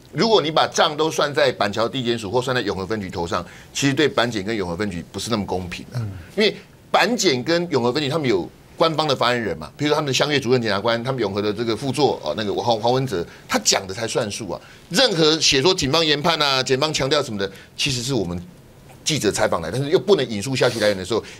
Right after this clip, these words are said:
Speaker 1: 一个，一个，一个比较转折的做法哈。但是这个，呃，丁守中这个我要提一下，因为我早上看到报纸我也吓一跳，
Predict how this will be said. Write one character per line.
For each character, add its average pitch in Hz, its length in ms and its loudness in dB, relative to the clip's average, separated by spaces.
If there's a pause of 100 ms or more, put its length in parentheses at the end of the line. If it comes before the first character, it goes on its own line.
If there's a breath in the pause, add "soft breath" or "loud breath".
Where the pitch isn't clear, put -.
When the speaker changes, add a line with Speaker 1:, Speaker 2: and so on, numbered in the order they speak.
Speaker 1:
一 143 60 -6
个， 135 120 2
一 127 120 0
个， 113 160 2 (160)
一 139 80 -6
个 127 80 -2
比 113 100 -2
较 139 60 4
转 82 280 0
折 90 140 -6
的 95 80 -2
做 113 200 -2
法 - 120 -8
哈。 - 220 -12 (260 loud breath)
但 247 100 4
是 247 60 2
这 240 100 0
个， 180 360 4
呃， 131 180 2
丁 202 180 0
守 143 140 2
中 147 160 0
这 147 60 0
个 127 60 0
我 110 60 2
要 110 80 2
提 104 80 -6
一 87 40 -12
下， 117 80 -2
因 147 60 0
为 170 120 -2 (240)
我 147 100 -2
早 127 100 6
上 139 60 4
看 151 80 -2
到 170 80 4
报 123 140 4
纸 110 80 -2
我 117 80 4
也 110 60 2
吓 120 220 4
一 92 40 2
跳， 87 240 -2